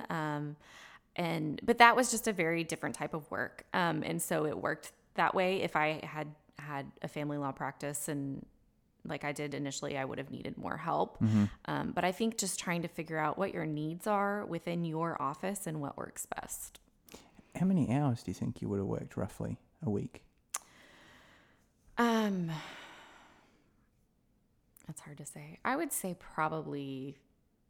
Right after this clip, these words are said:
Speaker 1: fifty to sixty.
Speaker 2: Yeah.
Speaker 1: Um, I
Speaker 2: Uh,
Speaker 1: mean,
Speaker 2: I'm
Speaker 1: I
Speaker 2: sure if you had a
Speaker 1: worked
Speaker 2: trial coming up, it probably
Speaker 1: Oh, it'd be more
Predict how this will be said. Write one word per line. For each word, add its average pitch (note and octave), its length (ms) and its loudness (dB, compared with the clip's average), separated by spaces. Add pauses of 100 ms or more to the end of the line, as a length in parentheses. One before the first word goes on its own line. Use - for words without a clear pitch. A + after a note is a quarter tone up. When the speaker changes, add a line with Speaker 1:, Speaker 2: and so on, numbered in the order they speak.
(1040)
Speaker 1:
fifty G3 360 -6
to F3 80 -4
sixty. G3 880 -6
Speaker 2:
Yeah. F3 300 2
Speaker 1:
Um, - 260 -2 (320)
I - 100 0
Speaker 2:
Uh, - 20 6
Speaker 1:
mean, A3 180 8
Speaker 2:
I'm G#3+ 40 12
Speaker 1:
I G#3+ 60 10
Speaker 2:
sure C3+ 120 12
if A2+ 100 8
you A#2+ 60 12
had G2+ 80 12
a F#2+ 40 8
Speaker 1:
worked - 80 2
Speaker 2:
trial G2 300 10
coming G2 340 4
up, F#2+ 160 2
it - 120 -8
probably F2+ 380 0
Speaker 1:
Oh, B2+ 100 4
it'd A2+ 160 -2
be - 80 -6
more - 80 -4